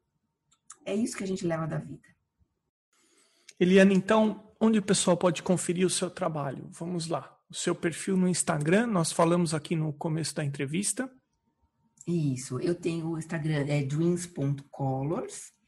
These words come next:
Speaker 1: Eu costumo, assim, eu tenho, ah, tudo que eu faço eu posto lá,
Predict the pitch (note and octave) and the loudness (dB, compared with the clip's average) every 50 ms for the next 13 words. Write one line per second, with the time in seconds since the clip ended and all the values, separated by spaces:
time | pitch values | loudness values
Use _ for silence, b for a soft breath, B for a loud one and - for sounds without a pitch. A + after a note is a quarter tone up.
0 | b b b b b b b b b b b b b b - F3+ F#3 F3+ - - | b b b b b b b b b b b b b b -2 -2 -2 0 -2 -6
1 | - - G#3 G#3 G3+ - - G3 F#3+ G3 G3+ G#3+ - - B3 G3 F#3+ G3 G3 - | -4 -4 -4 -4 -4 2 2 4 6 6 4 2 0 -2 -4 -4 -4 -4 -4 -4
2 | G#3 A3 G#3+ G#3+ G#3+ G3+ F#3+ F#3 - F3 E3+ E3+ E3 D#3+ D#3+ D#3 D#3 D3+ D3+ D3 | -6 -6 -4 -4 -4 -4 -4 -2 -2 -2 -2 -2 -2 -2 -4 -4 -4 -4 -4 -4
3 | D3 - - _ _ _ _ _ _ _ - C#4+ E4 E4 E4+ - G4 - - - | -6 -8 -12 _ _ _ _ _ _ _ -8 -6 -4 -4 -4 -2 -2 -2 0 0
4 | - A#3 - - A3+ A3+ - G#3+ G#3 G#3 - - A#3 A3 D#3+ B2 - - | 0 0 0 -2 -6 -6 -4 -4 -4 -4 -6 -6 -4 -4 -2 -4 -4 -6